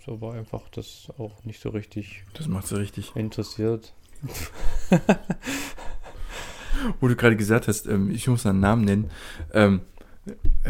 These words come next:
Speaker 2: wir haben jetzt auch, ähm, ich glaub, das, ich denke mal, das ist das letzte Kind, was in die Gruppe kommt, ähm, noch ein neues Kind bekommen in die Gruppe.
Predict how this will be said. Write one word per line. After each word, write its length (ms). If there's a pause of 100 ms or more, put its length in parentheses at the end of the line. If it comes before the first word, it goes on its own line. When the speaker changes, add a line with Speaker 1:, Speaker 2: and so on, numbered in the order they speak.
(200)
Speaker 2:
wir 140
haben 100
jetzt 160
auch, 220 (400)
ähm, 320 (180)
ich 100
glaub, 160
das, 300 (240)
ich 160
denke 180
mal, 100
das 200
ist 200
das 40
letzte 260
Kind, 180
was 160
in 60
die 80
Gruppe 240
kommt, 360 (560)
ähm, 400
noch 220
ein 100
neues 260
Kind 200
bekommen 320
in 60
die 80
Gruppe. 300